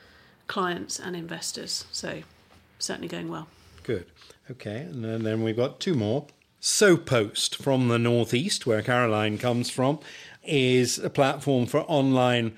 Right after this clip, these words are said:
Speaker 2: product sampling, helping brands and retailers to get physical product samples into consumers' hands in a way that's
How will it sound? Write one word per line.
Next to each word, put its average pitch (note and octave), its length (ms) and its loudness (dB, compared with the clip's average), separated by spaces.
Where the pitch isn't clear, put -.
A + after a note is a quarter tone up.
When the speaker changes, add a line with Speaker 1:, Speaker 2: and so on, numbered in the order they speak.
Speaker 2:
product A#2+ 680 0
sampling, A2 800 -2
helping A#2+ 420 0
brands B2+ 400 2
and A2+ 180 0
retailers A#2 680 2
to - 80 -20
get C3 220 2
physical C3 420 2
product B2+ 440 2
samples A2 640 0
into A2+ 240 -2
consumers' G#2+ 640 0
hands G#2 420 -2
in G#2+ 120 0
a G#2+ 80 0
way A2 280 2
that's A2 360 -2